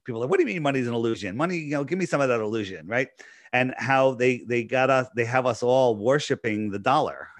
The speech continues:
and all of the symbols on the dollar. I mean, it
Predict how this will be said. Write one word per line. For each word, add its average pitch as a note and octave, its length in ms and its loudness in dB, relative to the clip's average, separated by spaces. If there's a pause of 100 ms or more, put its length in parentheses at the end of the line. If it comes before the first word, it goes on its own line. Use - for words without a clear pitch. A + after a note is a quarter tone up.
and G#2+ 320 -4 (360)
all G2 180 -2
of F#2 140 -8
the E2+ 80 -6
symbols C3+ 420 0
on C3 140 2
the B2+ 60 2
dollar. B2 360 2
I A#2 40 -6
mean, B2 160 0
it A#2+ 120 -6